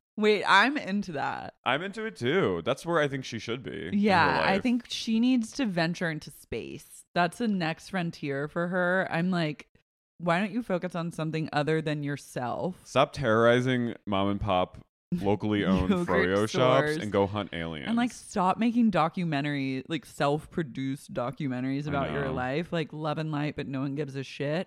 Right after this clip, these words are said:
Speaker 1: I
Speaker 2: I
Speaker 1: need
Speaker 2: give a
Speaker 1: you
Speaker 2: shit about
Speaker 1: to
Speaker 2: U F Os.
Speaker 1: shift focus into the astral plane.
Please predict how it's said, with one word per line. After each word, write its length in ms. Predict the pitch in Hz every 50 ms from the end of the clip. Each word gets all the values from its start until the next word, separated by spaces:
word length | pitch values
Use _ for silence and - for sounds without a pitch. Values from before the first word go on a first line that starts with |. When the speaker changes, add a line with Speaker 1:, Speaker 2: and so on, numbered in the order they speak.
| -
Speaker 1:
I 60 | - 160
Speaker 2:
I 120 | 165 101 107
Speaker 1:
need 60 | 170
Speaker 2:
give 120 | 233 233
a 40 | -
Speaker 1:
you 60 | 107 -
Speaker 2:
shit 100 | 117 107
about 160 | 98 92 90
Speaker 1:
to 80 | 82 80
Speaker 2:
U 100 | 85 82
F 140 | 80 -
Os. 260 | 82 80 78 71 73 76
Speaker 1:
shift 380 | 82 - - 185 196 226 - -
focus 840 | - - - 180 156 156 160 - 233 240 254 269 247 - - - - _ _ _
into 960 | - 170 175 185 185 185 170 - - 180 160 156 151 151 147 147 147 156 151 147 _ _ _ _ _ _ _
the 420 | 156 151 170 151 147 139 139 135 - -
astral 840 | 147 147 143 139 135 - - - - 139 139 135 131 131 123 127 123 - -
plane. 540 | - - 76 71 - - 71 64 - 165 165